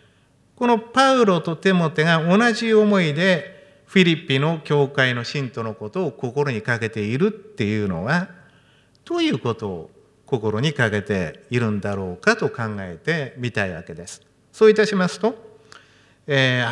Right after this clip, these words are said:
「あ、元気か」とかですね、「何してるかな、今頃何食べてんだろうか」とかですね、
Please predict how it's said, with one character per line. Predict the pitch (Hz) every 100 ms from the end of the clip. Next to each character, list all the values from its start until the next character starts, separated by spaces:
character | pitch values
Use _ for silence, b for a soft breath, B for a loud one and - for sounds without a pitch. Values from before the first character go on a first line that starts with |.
| 131
「あ、 |
元 | 123 147
気 | 143
か」 | - 135
と | -
か | 104
で | 107
す | 104
ね、 | 139 190 196 - -
「何 | - 113 120 117
し |
て | -
る | 151
か | 151 160
な、 | 190 156 - -
今 | 127 127
頃 | 127 127
何 | 135 160 143
食 | 123 147
べ | 147
て | 147
ん | 131
だ | 117
ろ | 156
う |
か」 | 151 120
と |
か | 104
で | 82
す | -
ね、 | 156 139 -